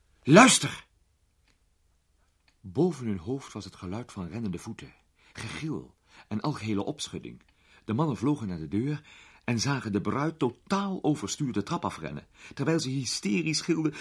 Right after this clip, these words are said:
"De diamanten zijn gestolen! Weg! Ze zijn weg!"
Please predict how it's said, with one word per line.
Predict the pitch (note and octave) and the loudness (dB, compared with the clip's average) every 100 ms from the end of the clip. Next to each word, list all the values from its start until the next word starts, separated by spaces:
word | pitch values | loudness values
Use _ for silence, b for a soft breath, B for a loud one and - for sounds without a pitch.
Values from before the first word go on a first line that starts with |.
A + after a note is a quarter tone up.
| B | B
"De | G#3+ | 4
diamanten | B3 B3 B3+ B3 C#4 D#4 | 6 6 4 0 2 2
zijn | B3 A#3+ | 2 0
gestolen! | F3 - G#3 G#3 G3+ | -2 0 0 2 4
Weg! | C4 C#4+ - | 8 6 6
Ze | - D4+ | 6 8
zijn | E4 C4+ C#4 | 10 8 12
weg!" | D4 D#4 - - | 10 10 4 -8